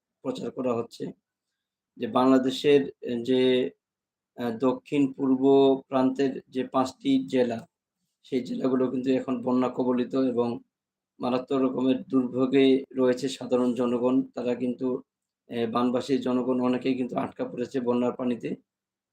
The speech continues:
এবং ভয়াবহ রকমের একটি অবস্থা। এমনও, আহ, শুনলাম খবরে যেটা হচ্ছে, আহ, দুই তলা বাড়ি পর্যন্ত ডুবে গিয়েছে। তার মানে কি রকম ভয়াবহ একটা পরিস্থিতির মধ্যে দিয়ে আসলে যাচ্ছে,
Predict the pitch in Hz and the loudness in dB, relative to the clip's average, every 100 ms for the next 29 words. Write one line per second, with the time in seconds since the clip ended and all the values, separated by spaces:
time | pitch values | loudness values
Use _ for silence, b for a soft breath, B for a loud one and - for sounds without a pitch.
0 | _ - 120 123 - 139 147 139 143 139 | _ -4 -2 -2 0 4 4 4 2 2
1 | 139 135 131 139 127 123 123 143 143 - | 2 0 0 0 0 0 -2 -4 -4 2
2 | 135 139 143 143 - _ _ 135 123 120 | 4 6 4 2 -4 _ _ -4 -4 -4
3 | - 131 131 143 135 - - 120 123 127 | 2 4 4 2 0 -8 -6 -2 0 0
4 | 127 127 120 120 - 131 131 - _ _ | -2 -2 -2 -4 -2 -2 -2 -6 _ _
5 | _ _ _ 120 120 113 135 143 147 143 | _ _ _ -4 -4 0 2 4 4 4
6 | 143 127 127 135 147 131 147 135 143 139 | 4 4 2 2 0 -4 -2 0 4 2
7 | - _ _ _ _ _ - 120 139 139 | 0 _ _ _ _ _ -8 0 4 6
8 | 123 131 120 120 131 131 135 135 - 156 | 6 6 6 0 0 2 2 2 -4 -2
9 | 151 139 147 131 131 135 135 131 127 127 | 0 2 0 2 4 4 4 2 0 -4
10 | - 131 120 127 123 120 113 123 117 120 | -6 -6 -6 -4 -2 -2 -2 -4 -2 -2
11 | 120 127 120 120 113 - 117 | -4 -6 -4 -2 -4 -4 -8